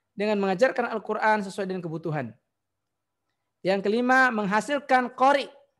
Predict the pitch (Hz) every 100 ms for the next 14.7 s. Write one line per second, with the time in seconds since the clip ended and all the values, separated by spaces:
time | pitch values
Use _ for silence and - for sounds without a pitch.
0 | _ _ _ - 190 220 208 240 269 254
1 | 196 147 _ _ _ _ _ _ _ _
2 | 185 196 196 208 196 202 208 202 202 262
3 | 262 233 185 180 185 247 - - 262 220
4 | 202 190 185 247 240 208 185 - 226 277
5 | 320 311 _ _ _ _ - 214 - 190
6 | 185 220 226 214 202 202 196 _ _ _
7 | 196 196 190 226 302 240 - 196 214 220
8 | 160 123 123 _ _ _ _ _ _ _
9 | _ 175 180 214 233 247 - - 185 175
10 | 190 214 202 180 175 202 254 247 233 214
11 | 190 220 233 - _ _ _ _ 165 190
12 | 185 180 175 180 190 190 - _ 156 170
13 | 202 190 175 180 185 170 170 175 170 170
14 | 175 165 151 139 147 139